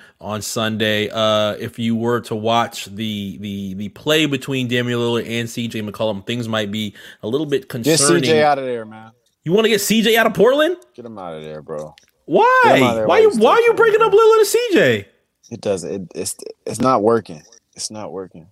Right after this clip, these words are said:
Speaker 2: Get him out of
Speaker 1: You don't
Speaker 2: there,
Speaker 1: think
Speaker 2: man.
Speaker 1: you, you don't, you don't think it's gonna, you don't think it's gonna glue, gonna glue or, or work out?
Speaker 2: How,
Speaker 1: We're, we're, we're
Speaker 2: how
Speaker 1: literally
Speaker 2: much
Speaker 1: months
Speaker 2: longer,
Speaker 1: away.
Speaker 2: bro?
Speaker 1: I mean, we're literally months, uh, uh,
Speaker 2: How much
Speaker 1: months
Speaker 2: longer?
Speaker 1: removed from
Speaker 2: Okay.
Speaker 1: people flirting with the idea of the Portland Trail Blazers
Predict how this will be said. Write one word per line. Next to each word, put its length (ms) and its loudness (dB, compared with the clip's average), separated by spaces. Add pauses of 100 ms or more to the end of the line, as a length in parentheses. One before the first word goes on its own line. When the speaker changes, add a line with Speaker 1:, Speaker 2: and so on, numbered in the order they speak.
(120)
Speaker 2:
Get 100 -10
him 100 -8
out 140 -8
of 80 -8
Speaker 1:
You 80 2
don't 120 0
Speaker 2:
there, 100 -2
Speaker 1:
think 100 -2
Speaker 2:
man. 20 -2
Speaker 1:
you, 60 -2
you 80 2
don't, 120 0
you 60 2
don't 80 0
think 140 -2
it's 100 0
gonna, 300 0
you 100 -2
don't 140 0
think 120 -2
it's 100 2
gonna 160 2
glue, 420 0
gonna 220 2
glue 460 2
or, 180 6
or 120 6
work 360 4
out? 420 2 (140)
Speaker 2:
How, 260 2
Speaker 1:
We're, 100 0
we're, 240 2
we're 20 -6
Speaker 2:
how 100 0
Speaker 1:
literally 320 4
Speaker 2:
much 100 4
Speaker 1:
months 220 2
Speaker 2:
longer, 100 0
Speaker 1:
away. 140 2
Speaker 2:
bro? 80 -14 (540)
Speaker 1:
I 40 0
mean, 100 4
we're 60 4
literally 320 4
months, 340 2
uh, 400 4
uh, 60 -10
Speaker 2:
How 360 2
much 100 -4
Speaker 1:
months 380 2
Speaker 2:
longer? 160 6
Speaker 1:
removed 640 4
from 600 2
Speaker 2:
Okay. 100 -10
Speaker 1:
people 360 2
flirting 380 2
with 120 2
the 60 0
idea 480 2
of 200 2
the 80 -4
Portland 320 2
Trail 180 2
Blazers 560 -2